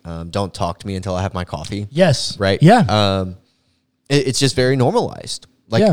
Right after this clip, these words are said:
Speaker 1: uh, caffeine addiction is very normalized. Um, and I will be honest, I have one.
Speaker 2: Well, and, and here's the deal. And, and this,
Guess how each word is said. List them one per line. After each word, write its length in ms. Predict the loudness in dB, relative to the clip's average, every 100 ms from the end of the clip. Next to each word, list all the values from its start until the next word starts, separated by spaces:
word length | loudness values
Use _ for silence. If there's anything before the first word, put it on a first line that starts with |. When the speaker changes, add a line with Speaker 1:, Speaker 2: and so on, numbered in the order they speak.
| 2
Speaker 1:
uh, 40 |
caffeine 420 | 2 0 2 0
addiction 420 | 0 0 0 -2 -2
is 140 | -4
very 280 | -2 -2 0
normalized. 680 | -2 -2 -4 -8 -12 -14 -14 -10
Um, 220 | -8 -6
and 120 | -8
I 180 | -6 -2
will 120 | -2 0
be 120 | 0
honest, 380 | 0 -2 -6 -12
I 160 | -4 2
have 220 | 4 2
one. 240 | 0 -6 -8 _ _ _ _ _
Speaker 2:
Well, 140 | 4 6
and, 160 | 4 4
and 100 | 4
here's 340 | 6 6 4
the 100 | 2
deal. 380 | 6 6 6 6
And, 180 | 4 4
and 180 | 6 8
this, 160 | 8